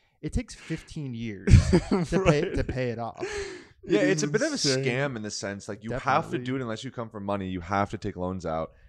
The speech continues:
Speaker 3: And we think that this is the way the world works. And I didn't, I thought it was too until I met people who live abroad.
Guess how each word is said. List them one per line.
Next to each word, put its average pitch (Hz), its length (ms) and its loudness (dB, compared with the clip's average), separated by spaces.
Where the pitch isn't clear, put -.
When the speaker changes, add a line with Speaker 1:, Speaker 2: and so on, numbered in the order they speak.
Speaker 3:
And 113 120 -6
we 139 80 0
think 160 280 -4
that 143 60 -6
this 117 200 -8
is 117 60 -4
the 110 80 -2
way 104 160 2
the 98 60 0
world 90 300 0
works. 92 440 -2
And 98 160 -8
I 110 40 -2
didn't, 117 380 -4
I 104 80 -4
thought 104 200 0
it 101 40 -2
was 95 220 -4
too 196 200 -6
until 110 200 -2
I 98 40 0
met 101 200 -4
people 101 220 -6
who 98 100 -4
live 92 120 -6
abroad. 92 460 2